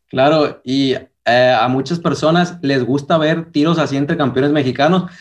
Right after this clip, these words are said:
A mí en lo personal no me gusta porque a mis peleadores me gustan muchísimo, un poquito más Valdés ahí por, por ser de Sonora, pero bueno, va a ser un peleón, eso sí, y ojalá que de verdad lo gane el mejor y no veamos ahí cositas raras.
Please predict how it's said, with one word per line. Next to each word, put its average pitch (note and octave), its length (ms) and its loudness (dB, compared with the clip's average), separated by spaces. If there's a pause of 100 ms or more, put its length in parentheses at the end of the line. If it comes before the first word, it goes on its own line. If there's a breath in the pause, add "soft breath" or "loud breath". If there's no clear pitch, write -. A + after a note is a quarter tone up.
(380 loud breath)
A C3+ 140 0
mí C3+ 200 2
en D3+ 80 4
lo E3+ 120 2
personal C#3+ 640 0
no A#2+ 380 0
me D#3+ 120 2
gusta C#3+ 380 0
porque E3+ 220 -2
a B2+ 40 0
mis C#3+ 140 0
peleadores C#3 420 0
me C3+ 160 0
gustan B2+ 400 0
muchísimo, E3+ 760 0 (140)
un - 120 -10
poquito F3 340 -2
más E3+ 160 2
Valdés D3 340 0
ahí C#3+ 200 0
por, C3+ 340 -4
por A#2 140 -6
ser A#2+ 160 -4
de C#3+ 100 2
Sonora, D3 500 0 (460 loud breath)
pero C#3 640 2
bueno, D#3+ 300 2
va D3 100 2
a E3+ 40 2
ser G3 160 2
un G3 140 0
peleón, F#3 380 2
eso F3+ 180 0
sí, G3+ 420 -2 (140)
y C#3+ 220 0
ojalá F3 500 0
que F#3 120 0
de D#3 100 2
verdad C#3+ 460 0
lo D3+ 200 0
gane C#3 220 0
el E3+ 100 2
mejor E3 440 -2
y C#3+ 120 0
no C3 180 -2
veamos D3 340 0
ahí C3 120 0
cositas C#3 400 -4
raras. E3 480 0